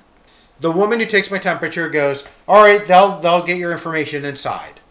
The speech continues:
And by inside, the second I go through these double doors, there's a person there. They'd look at my card and they go,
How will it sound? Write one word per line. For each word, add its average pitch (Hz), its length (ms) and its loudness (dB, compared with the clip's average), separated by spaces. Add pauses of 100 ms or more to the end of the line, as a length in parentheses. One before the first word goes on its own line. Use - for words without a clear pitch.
(640)
And 175 140 -6
by 196 120 6
inside, 220 760 2 (460)
the 160 80 -8
second 220 340 -2
I 233 40 0
go 196 180 -2
through 196 160 -8
these 170 180 -8
double 165 260 -4
doors, 151 300 -2
there's 151 160 -8
a 139 60 -10
person 160 340 -10
there. 135 160 -6
They'd 131 140 -10
look 143 160 -12
at 185 80 -8
my 180 100 -6
card 139 440 -2
and 139 260 -10
they 135 100 -6
go, 135 520 -4